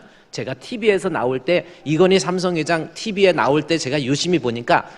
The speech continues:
항상 얼굴에 기쁨이 없어요. 다니실 때 보니까 항상, 아니, 돈도 많고 지위도 있는데 왜 행복하지 않을까?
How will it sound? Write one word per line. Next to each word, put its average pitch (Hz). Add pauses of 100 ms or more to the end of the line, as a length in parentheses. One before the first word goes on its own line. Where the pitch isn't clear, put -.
(140)
항상 214 (220)
얼굴에 143
기쁨이 135
없어요. - (380)
다니실 147
때 180
보니까 131 (500)
항상, 226 (4000)
아니, 226
돈도 233
많고 185
지위도 226
있는데 190
왜 196
행복하지 202
않을까? 98